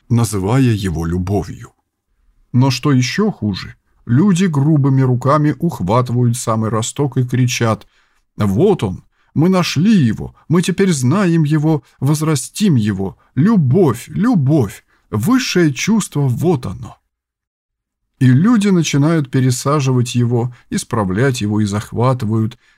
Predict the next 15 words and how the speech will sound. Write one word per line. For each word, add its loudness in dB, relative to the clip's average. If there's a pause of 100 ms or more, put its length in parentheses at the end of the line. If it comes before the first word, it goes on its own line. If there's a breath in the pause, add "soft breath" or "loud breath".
заминают 2
его -2
так, -4 (380)
что -2
росток -2
умирает 2
не 0
расцветши. -4 (400)
И 0
те 0
же -2
или -2
другие 0
люди 2
говорят: -2